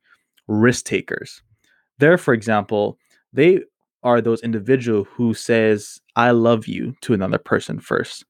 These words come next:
instead of, like, kinda waiting until, like, the other person says, "I love you" back. It's, they're the one who's risking it and are willing to put themselves out there and f-,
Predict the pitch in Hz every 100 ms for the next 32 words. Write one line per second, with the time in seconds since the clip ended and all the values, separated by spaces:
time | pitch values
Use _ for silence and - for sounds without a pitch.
0 | _ _ _ _ 127 110 - 123 110 98
1 | - 110 92 98 104 104 98 92 - 95
2 | 92 101 98 98 95 101 - 95 95 92
3 | 90 92 92 92 90 120 110 - _ _
4 | _ - _ _ 101 - - 120 135 170
5 | 147 120 117 113 98 104 113 - 113 107
6 | 104 101 _ _ _ _ - 104 101 101
7 | 104 - - 107 104 110 135 165 156 -
8 | - 127 - 113 - 110 101 - - 120
9 | 143 - 104 101 101 92